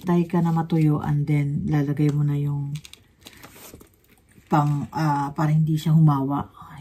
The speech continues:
Yung, ang tawag dun, parang mamaya ipapakita ko sa inyo kung anong tawag dun. So, ayan. So, ayan na siya. Ganyan lang siya kabilis na i-deny.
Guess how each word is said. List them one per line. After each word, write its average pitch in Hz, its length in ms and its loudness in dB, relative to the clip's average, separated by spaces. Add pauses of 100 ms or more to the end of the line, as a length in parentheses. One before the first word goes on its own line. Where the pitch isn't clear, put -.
Yung, 156 480 -8 (320)
ang 175 80 -4
tawag 165 240 -4
dun, 185 400 -2
parang 160 480 -4 (400)
mamaya 175 400 4
ipapakita 170 560 -4
ko - 0 -
sa 156 160 -6
inyo 151 160 -2
kung 151 160 -8
anong 160 240 -2
tawag 156 240 -2
dun. 156 240 0 (640)
So, - 160 -6
ayan. 170 560 4 (560)
So, - 80 -10 (3000)
ayan 165 240 2
na 160 80 2
siya. 196 240 0 (1800)
Ganyan 160 320 4
lang 156 160 6
siya 156 160 0
kabilis 151 480 2
na 143 160 -2
i-deny. 151 480 4